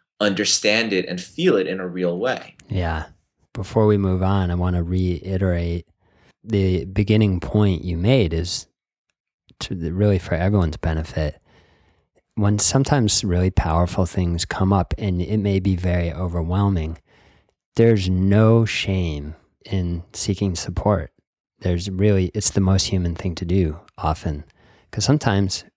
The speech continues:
Speaker 2: we, you just can't, you need <laughs> support.
Speaker 1: Yeah.
Speaker 2: Bear-, you need support moving through it. You need support bearing it. And, and y-, thing is, you can, it can be somewhat,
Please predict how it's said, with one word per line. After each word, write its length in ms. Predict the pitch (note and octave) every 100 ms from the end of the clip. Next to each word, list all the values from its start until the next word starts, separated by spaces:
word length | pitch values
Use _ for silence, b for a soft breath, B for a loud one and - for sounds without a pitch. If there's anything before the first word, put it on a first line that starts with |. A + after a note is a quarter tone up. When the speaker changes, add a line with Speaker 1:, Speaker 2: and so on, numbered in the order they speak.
| -
Speaker 2:
we, 240 | G#2+ A2 -
you 200 | G2 G#2
just 180 | G2 -
can't, 340 | F2 E2 D#2+ _ _ _
you 260 | F#2 F2+ A2
need 340 | G2+ G2+ G2
<laughs> 140 | - -
support. 600 | C3+ - G#2+ A2 F2 - b b b b _
Speaker 1:
Yeah. 260 | G2+ A#2+ F2+
Speaker 2:
Bear-, 200 | A2 G#2+
you 140 | - G2
need 160 | G2+
support 460 | - A2+ - A#2+ A2+
moving 360 | F#2 F#2+ G2 F#2
through 280 | - G#2 G#2
it. 140 | -
You 80 | F#2
need 200 | F#2+ F#2+
support 440 | F#2+ - F#2+ E2
bearing 380 | F2+ F2+ F#2+ F#2
it. 160 | D#2+ -
And, 200 | G2 F#2+ -
and 220 | F#2+ F#2
y-, 100 | F2+ - B B B B -
thing 180 | A2+ A#2
is, 340 | F#2+ F#2 G2+
you 140 | - G#2+
can, 260 | - - A2
it 140 | A#2+
can 340 | - - G#2+ A2
be 280 | G#2 G2 F#2
somewhat, 580 | - F#2 F2 F2 D#2